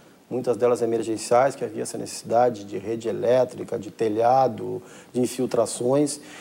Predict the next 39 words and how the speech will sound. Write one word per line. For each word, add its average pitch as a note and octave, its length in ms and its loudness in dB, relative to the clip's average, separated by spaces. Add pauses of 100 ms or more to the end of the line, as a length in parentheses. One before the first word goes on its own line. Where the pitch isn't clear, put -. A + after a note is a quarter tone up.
(140)
Então, C3+ 100 2
nós C3 60 4
vamos D3 160 2
fazer D3 160 2
um D#3+ 60 4
conjunto D3 340 0
de C3+ 80 0
obras C3 260 4
muito D#3+ 320 0
grande C3+ 420 2
no D3 80 0
sentido C#3 400 -4
de C#3+ 300 4
melhorar C#3 580 6
e C#3+ 60 -2
qualificar. D3 640 2
Vamos A2+ 220 -6
avançar C3 440 0
bastante C#3+ 800 0 (400)
nessa, B2 500 2
nessa A#2 260 -4
questão A#2+ 400 -2
da, B2 160 2
das B2 260 2
obras. G#2+ 400 2 (340)
Muitas E3 320 6
delas C#3 260 0
já C3+ 100 4
estão D#3 280 4
acontecendo, C#3+ 540 -2
já C3+ 80 0
estão A#2+ 180 -2
em C3+ 40 0
andamento, C3 460 0
porque C3+ 120 -10
nós A2+ 140 -8
temos A#2+ 180 -4
que - 80 -16
fazer. A2+ 500 2